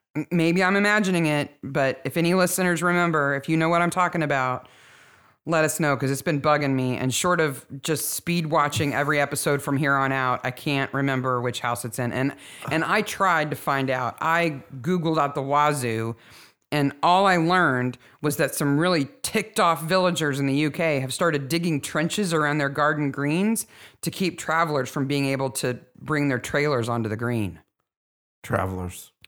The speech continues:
Speaker 2: They ruin Midsummer episodes and the village green.
Speaker 1: Apparently,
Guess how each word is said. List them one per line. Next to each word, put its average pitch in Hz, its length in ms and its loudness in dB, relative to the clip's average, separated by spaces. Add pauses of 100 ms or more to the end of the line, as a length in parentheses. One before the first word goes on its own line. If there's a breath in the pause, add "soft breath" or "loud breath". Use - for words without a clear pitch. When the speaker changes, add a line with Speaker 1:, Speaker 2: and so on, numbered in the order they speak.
(300)
Speaker 2:
They 107 120 0
ruin 113 440 2
Midsummer 113 500 0
episodes 110 560 -2 (140)
and 107 240 2
the 104 40 2
village 95 380 -4
green. 151 340 -12
Speaker 1:
Apparently, 151 840 -2